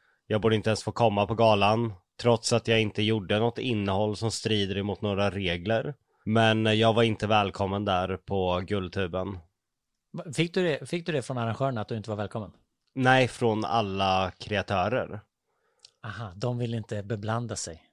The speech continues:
Speaker 1: Nej, det var ett ganska fint community där alla stora kanaler var med i ett nätverk som hette Splay på den tiden. Och, eh, vi var väl en outsider-kanal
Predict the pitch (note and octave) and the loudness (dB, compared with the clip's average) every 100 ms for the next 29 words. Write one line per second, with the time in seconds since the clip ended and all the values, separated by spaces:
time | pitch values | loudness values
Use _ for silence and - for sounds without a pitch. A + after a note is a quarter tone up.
0 | _ C3 B2+ A2+ G#2 G#2+ A2+ A2 A2 G#2 | _ 0 2 2 0 0 2 4 4 2
1 | - A2 G2 - - A2 A2 A2 A2 A2 | 0 0 0 -2 -4 -2 -2 -2 -2 0
2 | G#2 G2 G2 G#2 F#2+ G#2 G2+ F#2+ F#2+ A2+ | 0 0 -2 -2 2 2 2 0 -2 -2
3 | G2 F#2+ - G#2 G2 F#2 F#2+ G2+ F#2+ F#2+ | 0 -2 -2 0 2 2 2 0 0 0
4 | F#2+ G#2+ G2 - G2 F2+ - G2 - F#2+ | -2 -2 -2 -2 -6 -4 -6 -6 -4 -6
5 | - G#2 A2+ - A2+ A2 A2 G#2 G#2+ C3 | 0 0 0 0 0 2 0 2 0 -2
6 | _ - A2 - A#2 A2+ G#2+ A2 G#2+ G#2 | _ -2 -2 2 2 4 4 2 4 4
7 | G#2+ G#2 G#2 - - C3 B2 G#2 - B2+ | 2 0 -2 -6 -2 4 4 4 0 4
8 | G#2+ F#2+ G#2+ G#2 A#2 A2+ A#2 C3+ | 4 2 0 -2 0 4 4 4